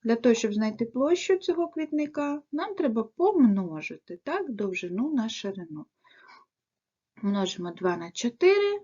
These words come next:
дорівнює вісім метрів квадратних. Тире — це площа квітника. Не забувай ставити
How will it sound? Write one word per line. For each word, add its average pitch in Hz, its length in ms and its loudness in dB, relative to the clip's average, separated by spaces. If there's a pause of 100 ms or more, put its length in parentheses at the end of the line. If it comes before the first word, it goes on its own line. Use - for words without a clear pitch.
(140)
дорівнює 233 560 0
вісім 196 520 -4 (200)
метрів 190 520 -10
квадратних. 180 680 -12 (400)
Тире — 190 360 -8 (100)
це - 100 -8
площа 202 500 -4
квітника. - 600 -16 (2000)
Не 190 140 -2
забувай 185 540 -2
ставити 175 640 -12